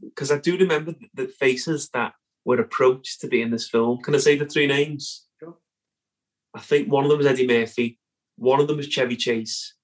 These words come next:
Speaker 1: and I think the other was Michael Keaton.
Speaker 2: Uh, unfortunately, um, it's gonna be a dark night for you with these questions, J D.
Speaker 1: <laughs>
Speaker 2: Because the answer
Speaker 1: Go on.
Speaker 2: was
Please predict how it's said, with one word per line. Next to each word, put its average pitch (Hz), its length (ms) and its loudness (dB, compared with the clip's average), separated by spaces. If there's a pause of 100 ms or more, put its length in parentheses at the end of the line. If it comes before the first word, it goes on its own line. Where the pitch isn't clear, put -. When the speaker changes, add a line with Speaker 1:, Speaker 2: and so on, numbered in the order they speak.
(180)
Speaker 1:
and 131 80 -10
I 131 40 -12
think 220 180 2
the 185 100 6
other 226 140 0
was 190 140 0
Michael 143 320 -2
Keaton. 196 400 -4 (1600)
Speaker 2:
Uh, 87 400 -20 (340)
unfortunately, 117 760 -18 (720)
um, 107 540 -16
it's - 160 -20
gonna 139 160 -10
be 135 140 -6
a 127 60 -10
dark 139 500 -10
night 143 360 -10
for 135 100 -14
you 143 400 -8 (420)
with 131 180 -10
these 139 200 -6
questions, 170 560 -8
J 175 260 -2
D. 147 340 -2
Speaker 1:
<laughs> - 40 -18 (1800)
Speaker 2:
Because 170 300 -6
the 156 120 -8
answer 165 140 -8
Speaker 1:
Go 139 160 6
on. 127 160 0
Speaker 2:
was - 100 -10